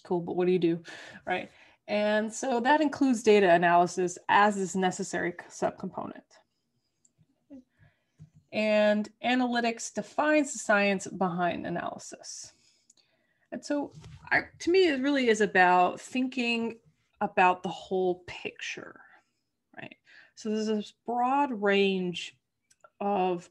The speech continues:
of things that can impact an analysis. And a good data an-, analyst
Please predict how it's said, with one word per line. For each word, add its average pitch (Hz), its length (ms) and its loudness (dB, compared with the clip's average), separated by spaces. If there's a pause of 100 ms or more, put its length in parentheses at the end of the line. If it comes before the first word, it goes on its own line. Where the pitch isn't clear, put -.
(100)
of 214 120 -8
things 226 520 -4
that 180 180 -4
can - 160 -12 (100)
impact 226 640 -4
an 196 100 -4
analysis. 180 840 -2 (440)
And 202 140 -4
a 196 80 -6 (100)
good 240 400 -4 (220)
data 208 280 2
an-, 202 300 -4 (160)
analyst 190 680 -4